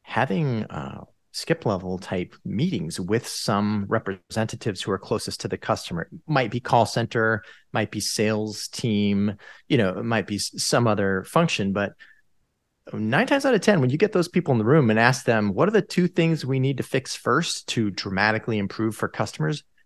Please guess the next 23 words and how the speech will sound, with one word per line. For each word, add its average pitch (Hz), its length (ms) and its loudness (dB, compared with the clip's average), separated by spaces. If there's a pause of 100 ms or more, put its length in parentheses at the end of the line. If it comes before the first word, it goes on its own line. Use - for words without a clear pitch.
(240)
they 143 160 2
know 269 160 0
the 147 160 -2
answer. - 500 -2 (100)
And 139 140 0
nine 139 160 6
times 156 220 4
out 139 100 2
of 117 80 -2
ten, 113 360 0 (280)
it's - 240 -6
right. 113 360 0
And 113 120 -2
then 123 100 4
you 123 60 4
get 131 140 4
the 104 60 -2
double 147 360 6
lift 107 440 4 (520)
of 107 140 2
having 120 380 2
frontline 110 420 0
workers 120 680 -2